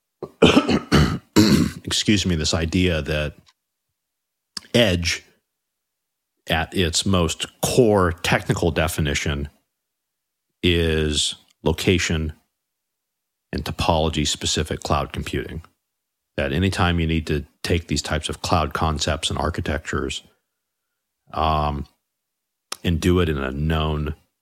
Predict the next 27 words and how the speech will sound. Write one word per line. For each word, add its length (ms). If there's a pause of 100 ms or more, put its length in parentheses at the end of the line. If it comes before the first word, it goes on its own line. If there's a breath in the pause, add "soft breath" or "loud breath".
location 640 (480)
with 160
a 80
known 540 (540)
network 460 (140)
topology 600
on 100
top 280
of 120
it, 260 (440)
people 220
are 60
gonna 160
call 220
that 240
edge. 260 (1300)
And 180
so 600
that's 180
all 200
it 60
is. 160 (440)
And 400
then, 640
um, 560 (2250)
they'll 220
start 580